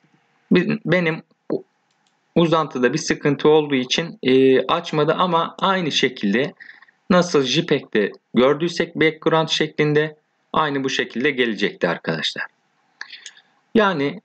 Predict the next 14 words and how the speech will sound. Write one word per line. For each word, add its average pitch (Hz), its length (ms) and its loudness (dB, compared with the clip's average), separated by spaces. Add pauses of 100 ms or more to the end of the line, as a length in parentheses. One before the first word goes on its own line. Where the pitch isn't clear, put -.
e, 139 60 2 (420)
biz 180 320 2 (380)
buraya 120 420 0 (840)
kapat - 460 -4
diyelim, 120 340 0 (600)
açalım. 117 500 -2 (1700)
Bu 233 160 4
P 170 180 0
S 175 280 -2
D 180 160 2
dosyamızı 123 800 0 (100)
arkadaşımıza 127 840 0
gönderdiğimiz 139 800 0
zaman 120 400 0